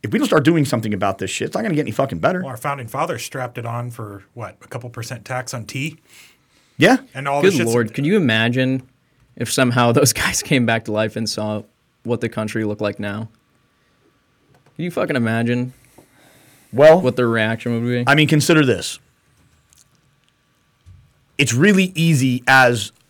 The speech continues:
Speaker 1: a government agent to be corrupted and to start to believe in your own system.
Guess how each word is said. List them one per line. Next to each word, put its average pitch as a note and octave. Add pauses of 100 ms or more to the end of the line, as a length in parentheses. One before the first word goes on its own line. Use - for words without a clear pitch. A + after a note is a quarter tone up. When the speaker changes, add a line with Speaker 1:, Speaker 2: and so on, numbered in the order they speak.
(220)
Speaker 1:
a B2
government B2+ (280)
agent G#2+ (460)
to -
be A#2
corrupted - (1200)
and B2+
to B2
start C#3+
to C3+
believe A2+ (420)
in A2+
your G#2+
own G#2+ (800)
system. -